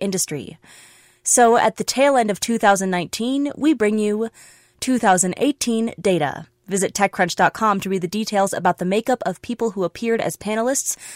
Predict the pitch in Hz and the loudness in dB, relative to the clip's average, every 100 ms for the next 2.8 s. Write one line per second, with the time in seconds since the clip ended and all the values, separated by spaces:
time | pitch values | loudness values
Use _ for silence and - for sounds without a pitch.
0 | - 196 185 240 233 165 175 269 294 208 | -2 0 2 2 0 -4 -4 0 0 2
1 | 214 - 180 175 190 202 214 220 208 - | 0 -2 -4 0 2 2 2 -2 -2 -4
2 | 202 180 165 143 - - - | -4 -2 -2 -4 -8 -6 -6